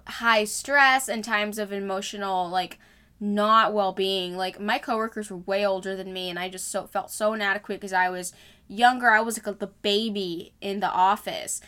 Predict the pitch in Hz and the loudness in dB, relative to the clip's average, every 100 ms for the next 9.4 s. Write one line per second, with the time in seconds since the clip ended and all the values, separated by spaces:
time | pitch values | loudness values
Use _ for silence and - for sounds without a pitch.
0 | - - 214 220 220 - 208 202 247 240 | -18 -4 0 2 0 -4 -4 -2 -2 -4
1 | 233 208 - 190 202 180 170 - - 208 | -6 -8 0 4 6 4 0 -4 -4 0
2 | 202 208 214 208 196 196 196 196 - 196 | 2 0 0 0 2 2 0 -2 -6 -4
3 | 185 175 - _ _ _ _ - 202 220 | -4 -6 -10 _ _ _ _ -8 -2 2
4 | 226 220 220 226 220 220 214 214 - 208 | 2 2 0 2 4 6 4 2 -2 -2
5 | 196 190 190 220 226 247 220 - - 196 | -2 -4 -2 -2 -2 -4 -6 -4 0 0
6 | 208 196 180 175 - _ _ - 214 247 | 0 -6 -6 -8 -14 _ _ 0 2 2
7 | 262 208 202 - 190 196 196 160 - - | 0 -4 -6 -6 -2 0 0 -4 -18 -20
8 | _ _ _ _ - _ _ - - 247 | _ _ _ _ -20 _ _ -10 2 8
9 | 240 233 220 | 8 6 2